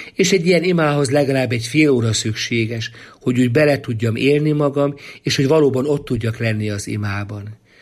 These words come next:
Amikor kizártam minden zavaró körülményt, akkor leülök,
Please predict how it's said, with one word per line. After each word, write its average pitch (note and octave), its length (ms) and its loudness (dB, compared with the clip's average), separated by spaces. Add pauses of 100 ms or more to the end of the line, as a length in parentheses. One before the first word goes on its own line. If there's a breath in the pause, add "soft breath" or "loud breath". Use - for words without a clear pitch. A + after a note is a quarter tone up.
(440 loud breath)
Amikor D#3 300 2
kizártam D#3 560 0
minden C#3+ 300 2
zavaró A#2+ 460 2
körülményt, D#3 760 0 (460 loud breath)
akkor A2+ 360 -2
leülök, D3 640 2